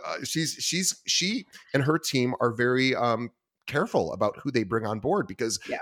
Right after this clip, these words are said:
Speaker 1: they want, they wanna develop you, or they want to bring you on and find a solution for maybe an issue you're having at your current brokerage. So if you're like, "I would like to work at a place like that," where, by the way, when Lisa came on board, she tripled production. That would be pretty cool if you're an agent. So how about checking out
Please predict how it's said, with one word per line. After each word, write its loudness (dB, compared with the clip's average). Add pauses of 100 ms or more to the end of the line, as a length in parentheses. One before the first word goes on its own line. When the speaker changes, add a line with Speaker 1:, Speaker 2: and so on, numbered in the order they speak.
Speaker 1:
they 10
want, 4 (100)
they 4
wanna 2
develop 2
you, 2
or 4
they 4
want 2
to -6
bring -4
you 0
on 2
and -4
find 2
a -2
solution -2
for -8
maybe 2
an -2
issue -2
you're -6
having -2 (300)
at 4
your -2
current 0
brokerage. 0
So 6 (320)
if 4
you're 4
like, 4
"I 6
would 4
like 2
to -2
work 2
at 2
a -2
place 0
like 2
that," 4
where, 2 (240)
by 0
the 2
way, 4
when 4
Lisa 2
came -2
on 0
board, -2
she -8
tripled -4
production. 0 (300)
That 4
would 4
be 4
pretty 4
cool 8
if 0
you're 4
an 0
agent. 0
So 0
how 4
about 6
checking -2
out 4